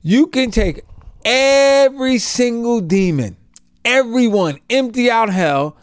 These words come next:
put 'em right in front of me. It's equivalent to putting one in front of me. That's it. That's how we have to think. That's the kind of power you have.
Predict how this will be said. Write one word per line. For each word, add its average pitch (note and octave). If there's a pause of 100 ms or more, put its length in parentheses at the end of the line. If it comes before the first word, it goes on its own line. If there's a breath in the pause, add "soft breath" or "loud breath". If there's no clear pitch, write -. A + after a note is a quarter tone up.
(400 soft breath)
put A3+
'em D#3+
right A#3+
in C4
front G#3+
of C3+
me. F2 (920)
It's F#3+
equivalent B3+
to F#3+
putting F#3
one F#3+
in D#3+
front C3+
of G2+
me. F2 (1600)
That's G3
it. C#3
That's A3
how A#3+ (260 loud breath)
we A#3+ (220 soft breath)
have G#3+
to G3
think. B2+
That's G#3+
the G3
kind F3+
of C#3
power A#3+
you C#3+
have. B2